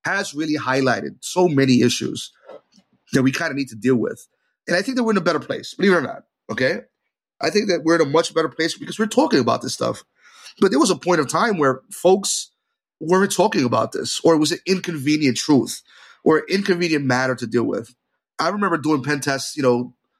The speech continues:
so many years ago, and the clients,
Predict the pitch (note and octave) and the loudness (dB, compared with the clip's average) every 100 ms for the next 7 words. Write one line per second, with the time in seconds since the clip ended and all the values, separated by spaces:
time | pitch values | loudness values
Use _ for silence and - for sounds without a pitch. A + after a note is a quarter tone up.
0 | _ _ _ - - F#3+ D#3+ D#3 B3+ C#3+ | _ _ _ -4 0 4 4 4 4 4
1 | A2 A#2 - - _ _ - - _ E3+ | 0 -4 -6 -12 _ _ -20 -20 _ -2
2 | D#3+ D3+ C#3+ C3+ - C#3 - D#3+ F#3+ G#3 | 2 2 0 -2 -4 -4 -2 0 0 -2
3 | - - | -8 -12